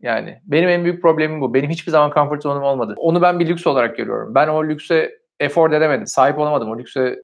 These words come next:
durumumuz yoktu yani. Öyle söyleyeyim. Hep bir şeyler battı bana. Hep değiştirmek zorunda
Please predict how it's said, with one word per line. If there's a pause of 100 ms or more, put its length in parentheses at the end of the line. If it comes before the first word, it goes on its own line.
durumumuz
yoktu
yani.
Öyle
söyleyeyim.
Hep
bir
şeyler
battı
bana.
Hep
değiştirmek
zorunda